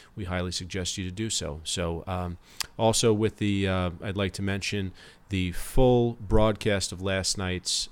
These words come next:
uh, rally, or candlelight vigil, excuse me, will be available and is available on L M C T V dot org and our YouTube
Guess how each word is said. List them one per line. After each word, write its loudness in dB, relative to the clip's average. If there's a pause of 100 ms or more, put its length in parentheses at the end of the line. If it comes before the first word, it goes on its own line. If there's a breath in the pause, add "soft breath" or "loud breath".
(120)
uh, -6
rally, 4 (280 loud breath)
or -8
candlelight 0
vigil, -2
excuse -6
me, -4 (400 loud breath)
will 2
be -2
available -2
and -4
is 2
available 0
on -6
L -6
M -6
C -4
T -10
V -8
dot -4
org -4
and -8
our -4
YouTube -6